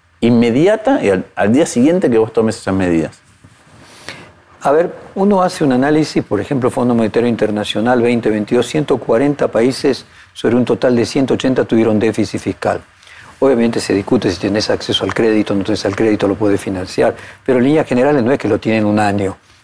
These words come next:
Speaker 2: lo tienen de manera sostenida, eh, casos como Francia, Alemania, China, Japón, puede ser que el problema en orden de importancia tenga que ver con lo cambiario, es decir, que la Argentina, eh, no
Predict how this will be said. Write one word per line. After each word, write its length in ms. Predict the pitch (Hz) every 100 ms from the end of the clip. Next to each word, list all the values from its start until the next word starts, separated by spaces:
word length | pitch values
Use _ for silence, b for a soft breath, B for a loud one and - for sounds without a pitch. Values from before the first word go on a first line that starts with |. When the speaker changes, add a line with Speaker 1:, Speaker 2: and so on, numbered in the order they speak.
| -
Speaker 2:
lo 100 | 113
tienen 280 | 104 123 139
de 80 | 120
manera 480 | 107 107 113 110 104 B B B
sostenida, 720 | - 120 - 127 123 107 120 - _ b b b -
eh, 580 | - 120 110 107 107 107 -
casos 320 | 123 - 120
como 200 | 101 90
Francia, 440 | - 139 120 -
Alemania, 540 | 101 104 120 120 101 95
China, 500 | - 131 117 104 98
Japón, 580 | - 101 - 123 110 98 B B B B B _ -
puede 180 | - 262
ser 240 | - 233 -
que 420 | 180 175 - 151
el 120 | 123
problema 640 | 113 127 143 165 160 165 - _ _ _ _ _ - - - - - -
en 160 | 117
orden 320 | 131 131 123 107
de 80 |
importancia 840 | 101 98 101 101 131 135 - 117 120 B B _
tenga 220 | 170 170
que 100 | 151
ver 160 | 135 143
con 160 | 131
lo 100 | 107
cambiario, 460 | 135 101 120 139 131
es 80 | 113
decir, 140 | - 107
que 100 | 113
la 80 |
Argentina, 640 | 107 - 104 - 117 117 117 B B B -
eh, 280 | 113 117 117
no 320 | 110 117